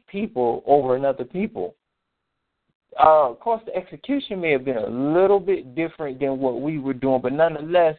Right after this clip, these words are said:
the system is still the same. But what I'm getting at is they have, like Auntie,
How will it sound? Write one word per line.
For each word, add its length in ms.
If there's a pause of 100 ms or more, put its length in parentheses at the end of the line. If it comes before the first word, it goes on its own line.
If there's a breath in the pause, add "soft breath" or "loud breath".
the 280
system 320
is 140
still 280
the 180
same. 320 (1700)
But 200
what 200
I'm 180
getting 380
at 220
is 360 (1300)
they 420
have, 260 (140)
like 220
Auntie, 460